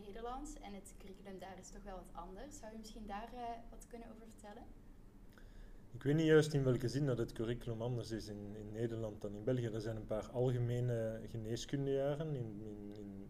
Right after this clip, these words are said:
Speaker 2: Vlaanderen heet dat dan de, de bachelor en de master. Vroeger waren dat, eh, kandidaturen en de, en de doctoraatsjaren. Ehm,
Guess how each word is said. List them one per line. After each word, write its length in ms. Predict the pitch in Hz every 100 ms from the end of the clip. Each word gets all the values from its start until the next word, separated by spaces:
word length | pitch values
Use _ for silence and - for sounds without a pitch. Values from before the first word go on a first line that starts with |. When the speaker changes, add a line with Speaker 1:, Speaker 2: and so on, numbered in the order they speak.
| -
Speaker 2:
Vlaanderen 440 | 117 120 123 127 120
heet 140 | 113
dat 160 | 110 92
dan 220 | 107 107
de, 200 | 101 98 101
de 80 |
bachelor 480 | 92 110 - 143 135
en 140 | 127 107
de 60 |
master. 540 | 101 107 120 - 151 - - - - -
Vroeger 300 | 110 104 110
waren 300 | 107 107 101
dat, 300 | 101 95 -
eh, 60 | 101 95 92
kandidaturen 840 | 113 117 113 101 92 - 110 123 117
en 200 | 104 98
de, 240 | 95 95
en 80 | 101
de 80 | 101
doctoraatsjaren. 920 | 101 90 92 92 - - 123 123 143 - - - - -
Ehm, 580 | 110 113 113 113 117